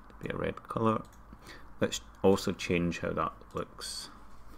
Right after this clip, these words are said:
So I'm gonna just take a bunch here. I'll just something like that. Motion blur,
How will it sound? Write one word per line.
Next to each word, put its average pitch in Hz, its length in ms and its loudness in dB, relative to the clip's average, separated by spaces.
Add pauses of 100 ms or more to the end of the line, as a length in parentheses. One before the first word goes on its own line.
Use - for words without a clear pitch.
(520)
So 80 600 2
I'm 85 100 -2
gonna 82 320 0 (760)
just - 160 -14
take - 180 -2
a - 20 -4
bunch 82 320 4
here. 87 640 6
I'll 85 60 0
just - 380 -6 (1120)
something - 420 -12
like - 200 -12
that. 85 440 4 (2750)
Motion 101 360 2
blur, 92 400 6